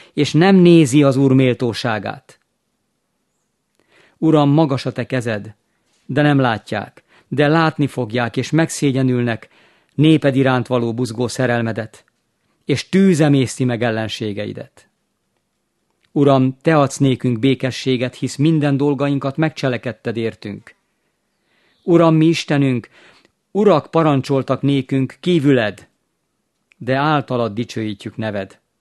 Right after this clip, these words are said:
A meghaltak nem élnek, az árnyak nem kelnek föl, ezért látogatád meg és vesztéd el őket, és eltörléd emlékezetüket.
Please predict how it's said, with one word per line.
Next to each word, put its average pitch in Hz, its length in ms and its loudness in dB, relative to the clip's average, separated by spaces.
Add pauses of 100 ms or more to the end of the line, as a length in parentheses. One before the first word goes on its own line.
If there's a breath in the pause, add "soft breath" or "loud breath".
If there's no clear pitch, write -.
(1040)
A - 140 -4
meghaltak 135 640 -2
nem 135 240 -2
élnek, 135 500 -4 (380)
az 127 160 -8
árnyak 139 420 0
nem 135 260 -2
kelnek 135 420 -4
föl, 139 380 -6 (380 soft breath)
ezért 151 440 0
látogatád 135 720 -2
meg 131 180 -4
és 127 160 -4
vesztéd 131 440 -4
el 120 120 -4
őket, 117 460 -10 (640)
és 135 140 -8
eltörléd 117 960 -6
emlékezetüket. 107 1000 -10